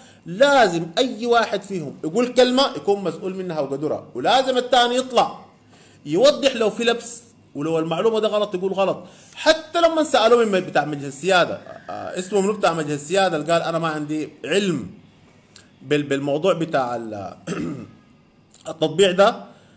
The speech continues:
آه، قال: "يا أخي يمكن، آه، هم عارفين وشاورته، لكن يمكن ما كان قاعد، ما كان موجود".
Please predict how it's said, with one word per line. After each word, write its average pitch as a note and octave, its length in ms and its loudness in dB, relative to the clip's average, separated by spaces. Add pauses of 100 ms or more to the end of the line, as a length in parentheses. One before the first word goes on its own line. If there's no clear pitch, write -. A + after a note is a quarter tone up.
(420)
آه، B2 220 -8 (260)
قال: C#4 180 2
"يا C#4+ 120 6
أخي D4 120 -2
يمكن، B3 420 -8
آه، G3+ 240 -8 (200)
هم B3+ 260 -6
عارفين A3+ 520 0
وشاورته، A3+ 520 2
لكن G#3+ 260 -2
يمكن A#3 220 -6
ما A3+ 120 -2
كان G3+ 280 2
قاعد، D3 220 2
ما F#3+ 140 2
كان F#3 180 2
موجود". C#3+ 380 -4